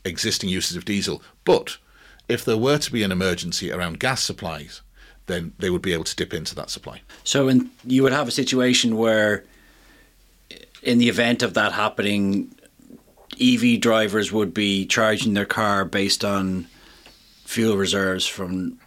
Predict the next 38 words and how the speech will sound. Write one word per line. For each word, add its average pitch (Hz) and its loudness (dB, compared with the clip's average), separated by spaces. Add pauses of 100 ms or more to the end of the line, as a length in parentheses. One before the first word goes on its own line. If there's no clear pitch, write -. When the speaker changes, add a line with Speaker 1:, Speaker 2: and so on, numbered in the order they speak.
(220)
Speaker 2:
nora? 90 -8 (480)
Speaker 1:
I 85 -4
think 127 -6
if 120 -2
we 117 -2
were 110 0
in 101 0
that 117 -2
situation, 95 -4 (360)
the, 87 -4 (320)
there 98 -6
would 92 -4
be 90 -6
restrictions 87 -6
on 85 -6 (160)
charging 90 -4
E 85 -4
Vs 80 -6
as 82 -12
well, 78 -6
being 113 -2
Speaker 2:
Okay. 95 0
Speaker 1:
honest. 110 0
I 110 2
think 110 -2
there 98 0
would 98 0
be, 98 -2
be, 98 -4
because 104 -6
there 98 -2
would 92 -6
have 107 -6
to 98 -10
be, 92 -4 (440)
um, 87 -4
uh, - -10 (340)
um, - -14